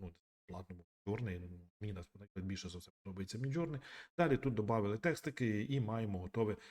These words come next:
е, готовий рекламний банер, е, яким класно. Е, далі. Наступна нейромережа, вона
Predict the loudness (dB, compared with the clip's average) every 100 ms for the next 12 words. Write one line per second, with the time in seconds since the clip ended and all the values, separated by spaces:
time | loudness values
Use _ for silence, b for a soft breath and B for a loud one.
0 | B -4 0 2 6 8 8 4 2 2
1 | 2 2 0 2 4 2 0 -6 -6 -8
2 | -6 -6 -6 -8 _ -4 -4 -4 -12 _
3 | _ _ _ _ _ _ _ _ _ _
4 | _ -8 -6 -4 -6 -8 0 2 2 -2
5 | -12 _ _ _ _ _ _ _ _ _
6 | 2 4 6 6 6 6 4 4 4 4
7 | 2